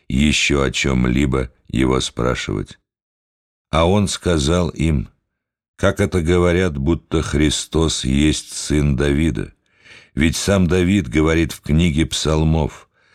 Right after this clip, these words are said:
"Сказал Господь Господу моему: воссядь по правую руку от меня, пока не повергну я врагов твоих подножием ног твоих"". Итак, Давид именует его Господом.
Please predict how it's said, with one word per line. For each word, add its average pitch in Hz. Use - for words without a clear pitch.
"Сказал 78
Господь 78
Господу 69
моему: 64
воссядь 73
по 76
правую 76
руку 76
от 62
меня, 58
пока 78
не 80
повергну 76
я 73
врагов 69
твоих 69
подножием 69
ног 65
твоих"". 55
Итак, 87
Давид 80
именует 82
его 80
Господом. 60